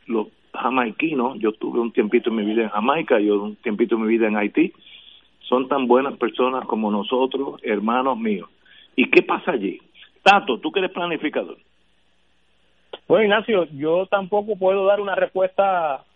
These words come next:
Speaker 2: eh, absoluta y, y, y cabal sobre lo que tú planteas, porque hay que recurrir, eh, a la información que pueda estar disponible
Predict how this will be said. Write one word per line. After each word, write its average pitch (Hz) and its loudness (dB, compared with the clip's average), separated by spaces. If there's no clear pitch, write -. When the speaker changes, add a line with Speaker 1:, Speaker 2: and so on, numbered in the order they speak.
Speaker 2:
eh, 135 -12
absoluta 160 -2
y, 131 -6
y, 131 -10
y 135 -2
cabal 151 6
sobre 147 2
lo 135 -4
que 135 -2
tú 147 -8
planteas, 175 -2
porque 127 -6
hay 135 -6
que 151 0
recurrir, 156 -4
eh, 120 -8
a 139 -2
la 143 -6
información 135 -4
que 160 0
pueda 156 0
estar 165 -2
disponible 160 0